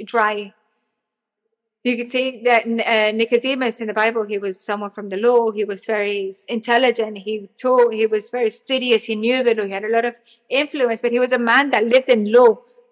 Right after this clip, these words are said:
that hadn't been born again. And when he found himself with Jesus, what was it that he,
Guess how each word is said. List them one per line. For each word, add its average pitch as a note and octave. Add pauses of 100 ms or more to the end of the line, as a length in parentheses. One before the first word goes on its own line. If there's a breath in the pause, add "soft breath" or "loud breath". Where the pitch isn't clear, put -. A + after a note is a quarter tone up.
that A#3
hadn't B3+
been A3
born G3+
again. F#3+ (420)
And B3
when D4
he D#4
found C4+
himself B3+
with A3
Jesus, B3
what A3
was A#3+
it A3+
that A3+
he, G#3+